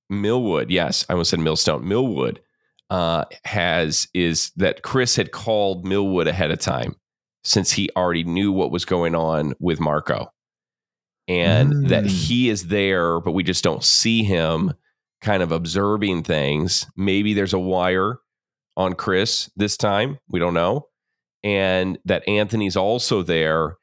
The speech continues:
Speaker 1: And my, my guess, this is my optimistic side, is that it's gonna be one of the bad guys in the body bag. Could even be Tomlinson. I don't know. And that it is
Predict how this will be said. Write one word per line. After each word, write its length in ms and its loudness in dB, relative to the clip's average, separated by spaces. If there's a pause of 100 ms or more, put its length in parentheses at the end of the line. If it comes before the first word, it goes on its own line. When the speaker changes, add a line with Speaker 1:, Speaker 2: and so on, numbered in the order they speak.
(380)
Speaker 1:
And 680 0
my, 720 0
my 320 -2
guess, 760 -2
this 220 2
is 160 -2
my 220 0
optimistic 640 -2
side, 340 -2 (600)
is 280 -2
that 340 2
it's 160 -4
gonna 140 0
be 120 0
one 160 0
of 60 -2
the 60 -2
bad 260 0
guys 220 0
in 40 -4
the 80 0
body 240 0
bag. 300 0 (880)
Could 200 0
even 200 2
be 80 -2
Tomlinson. 520 0
I 100 2
don't 140 0
know. 240 -2 (800)
And 480 2
that 380 0
it 160 2
is 560 0